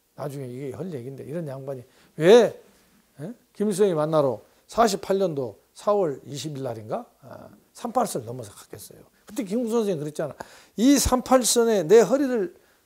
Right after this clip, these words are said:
응? 베고 죽을지언정 우리 민족이 분단하는 건 내가 못 보겠다. 우리 민족이 분단이 되면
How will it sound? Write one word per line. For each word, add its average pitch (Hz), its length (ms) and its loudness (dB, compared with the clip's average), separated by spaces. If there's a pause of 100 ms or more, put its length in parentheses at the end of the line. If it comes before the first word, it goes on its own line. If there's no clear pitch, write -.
(100)
응? 240 240 -10
베고 208 420 4
죽을지언정 190 760 -2 (920)
우리 233 200 2
민족이 214 640 0
분단하는 208 540 -2
건 208 120 -6
내가 147 160 -10
못 117 180 -16
보겠다. - 360 -18 (360)
우리 254 200 2
민족이 240 420 0
분단이 214 500 0
되면 180 460 -4